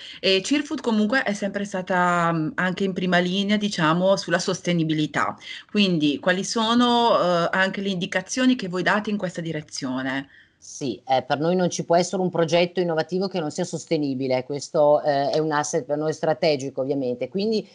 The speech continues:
Speaker 2: ci saranno, eh, rubriche, approfondimenti anche per come utilizzare ed avere comportamenti, eh, sostenibili e quindi non solo anche come riciclare, ma soprattutto come non sprecare e come ci dobbiamo anche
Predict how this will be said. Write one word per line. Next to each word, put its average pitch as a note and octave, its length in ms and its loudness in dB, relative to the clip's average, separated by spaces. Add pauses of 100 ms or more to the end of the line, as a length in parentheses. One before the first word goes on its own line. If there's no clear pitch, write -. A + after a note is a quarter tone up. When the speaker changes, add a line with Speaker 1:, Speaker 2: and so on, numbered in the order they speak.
Speaker 2:
ci - 160 -4
saranno, E3 640 0
eh, D3 180 0
rubriche, E3+ 480 0
approfondimenti D#3+ 840 -2
anche F3 460 -4 (160)
per E3 280 2
come F#3 280 -2
utilizzare E3+ 680 0
ed C#3+ 60 -2
avere E3 300 2
comportamenti, E3+ 1120 -2
eh, D3 160 -4
sostenibili A#2+ 760 -2 (200)
e C#3+ 100 -6
quindi F3+ 240 2
non D3+ 160 -2
solo G#3+ 280 4
anche D3 420 0 (200)
come E3+ 380 0
riciclare, C3+ 680 0
ma F3 80 -4
soprattutto E3+ 420 -6
come F3+ 240 0
non F#3 340 -2
sprecare C3 760 0
e C#3 120 -10
come - 240 -2
ci - 120 -8
dobbiamo D3 440 0
anche D3 400 -2